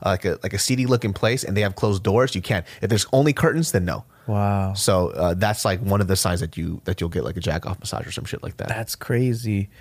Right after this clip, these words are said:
Speaker 2: We know someone who likes to frequent those.
Speaker 1: <laughs> I know.
Speaker 2: Very frequently.
Speaker 1: <laughs>
Speaker 2: Very, very much.
Speaker 1: There's some fucking funny ass stories about those things too. And you'd be surprised how many jack off places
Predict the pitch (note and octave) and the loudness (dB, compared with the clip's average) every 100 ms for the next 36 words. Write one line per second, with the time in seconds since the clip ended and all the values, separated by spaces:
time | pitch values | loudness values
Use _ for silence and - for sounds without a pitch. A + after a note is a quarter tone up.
0 | - - - F3 A#3 D#3 D3+ C3 B2+ A#2+ | -20 -10 2 6 6 6 6 6 6 6
1 | B2+ B2 C3+ - - G#3+ G#3+ C3 F2 G2 | 6 6 4 2 2 2 4 2 4 2
2 | D2+ G2+ - B2+ C3 A2 - C#3 A#3 F3 | 2 0 2 4 4 4 4 6 6 4
3 | - C3+ - G#2 F#2+ F2 - - - - | 4 4 4 4 2 2 2 0 -2 0
4 | C3 B2+ E3 E3+ D#3+ C3 B2+ D3 C#3 D3+ | 4 6 8 6 6 4 6 6 6 4
5 | A#2 G2+ - - - - - - - - | 2 0 -6 -10 -18 -18 -18 -18 -10 2
6 | C#3 F4 D#4+ A3 A#2+ - C3 C#3 B2 A2 | 4 4 4 2 2 2 2 4 4 4
7 | - G#2+ A2+ F#2+ F2+ F2+ F2+ F2+ G2 F#2+ | 4 4 4 4 2 2 0 -2 -2 0
8 | - G2+ F#3+ F4+ G3 - D3+ A2 - - | 2 2 4 4 2 2 0 0 -4 0
9 | D3 F#3 C#3 A2+ B2 C#3 A2+ G2+ G2+ - | 2 4 4 2 2 0 0 0 0 2
10 | B2 A#2 - C#3 C3+ E3 | 0 2 2 2 2 -2